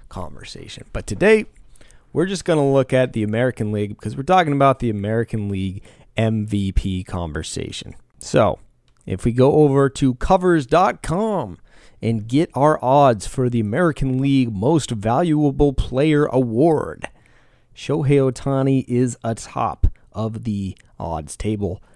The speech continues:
And if you want to take a guess, what are the odds here for Shohei? Minus thirty thousand.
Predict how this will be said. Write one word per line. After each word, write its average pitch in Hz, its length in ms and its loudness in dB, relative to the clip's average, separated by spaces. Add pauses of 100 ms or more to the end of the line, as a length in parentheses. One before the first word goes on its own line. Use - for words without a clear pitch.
(360)
And 104 320 -2
if - 140 -8
you 123 80 -6
want 131 220 2
to - 40 -6
take - 120 -6
a - 40 -14
guess, - 600 -4 (720)
what 110 300 -2
are 107 80 0
the 98 200 -10
odds 104 320 -4
here 101 240 -4
for - 140 -10
Shohei? 95 600 -4 (840)
Minus 151 760 2
thirty 147 880 0 (200)
thousand. 120 1080 2